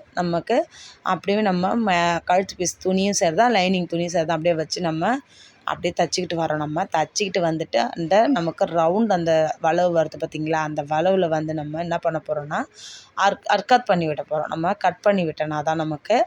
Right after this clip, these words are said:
அந்த வளைவு வந்து நமக்கு கரெக்டா வரும். இந்த நெக்ல வந்து இவங்க வந்து பா கழுத்து, பேக்ல வந்து பா கழுத்து கேட்டிருந்தாங்க. அதனால பா கழுத்துல மட்டும் அந்த திரும்புறதுக்கோசம் அங்க ஒரு ஃப்ளீட், ரெண்டு பக்கமும் ஃப்ளீட் வச்சு நம்ம ஸ்டிச் பண்றோம் பாருங்க. இது போல நீங்க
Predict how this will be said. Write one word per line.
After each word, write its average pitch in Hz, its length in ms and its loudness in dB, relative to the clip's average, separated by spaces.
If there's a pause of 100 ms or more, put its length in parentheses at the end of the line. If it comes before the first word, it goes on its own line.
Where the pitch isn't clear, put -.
(440)
அந்த 202 320 0
வளைவு 190 420 6
வந்து 175 240 4
நமக்கு 170 400 0
கரெக்டா 170 460 0
வரும். 160 420 2
இந்த 185 300 0
நெக்ல 180 360 -2
வந்து 175 360 0 (520)
இவங்க 185 220 0
வந்து 202 220 -2
பா 196 220 4
கழுத்து, 185 460 2
பேக்ல 185 380 0
வந்து 190 220 0
பா 180 200 2
கழுத்து 175 360 0
கேட்டிருந்தாங்க. 165 560 -2
அதனால 180 400 2
பா 185 180 2
கழுத்துல 190 420 0
மட்டும் 165 320 0
அந்த 190 220 -2 (100)
திரும்புறதுக்கோசம் 202 960 2
அங்க 175 240 0
ஒரு 165 220 2
ஃப்ளீட், 190 360 -2
ரெண்டு 165 260 -2
பக்கமும் 180 380 -6
ஃப்ளீட் 202 300 -2
வச்சு 175 360 0 (520)
நம்ம 185 320 2
ஸ்டிச் 196 340 -2
பண்றோம் 160 360 0
பாருங்க. 156 320 0 (560)
இது 220 220 4
போல 220 260 6
நீங்க 202 260 4